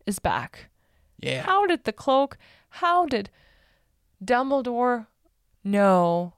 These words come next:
Speaker 1: the cloak was up, up there? He probably knew when he heard the story from McGonagall.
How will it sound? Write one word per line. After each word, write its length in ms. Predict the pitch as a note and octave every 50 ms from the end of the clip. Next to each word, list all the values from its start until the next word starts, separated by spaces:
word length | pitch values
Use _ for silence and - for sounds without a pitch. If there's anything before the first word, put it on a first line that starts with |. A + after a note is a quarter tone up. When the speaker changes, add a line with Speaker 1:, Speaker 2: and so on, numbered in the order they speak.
| _ _ -
Speaker 1:
the 80 | F#3
cloak 640 | F#3 - - - G3+ F#3+ F#3 F#3 F#3 F#3 - - - _ _ _
was 140 | F#3+ F#3 F3+
up, 140 | F3+ - - - - - _ -
up 180 | - F#3+ F3+ -
there? 360 | - - A#1+ - - F#3 - _ _ _ _ _ _ _ _ _ _ _ _ _ _
He 200 | - A#3+ B3 B3
probably 480 | - - F#3+ E3 D#3 D#3 - - - G3+
knew 180 | G3 G#3 G3+ G3
when 180 | - - -
he 60 | F#3+ F3+
heard 300 | D#3+ F3+ F#3 E3 - -
the 60 | -
story 420 | F3+ - - - F#3 F3 - G3 F#3
from 240 | - - F#3+ F3+ F3+
McGonagall. 760 | F3+ F#3+ - D#3+ - - - G3 - - F#3 - - F#3+ F#3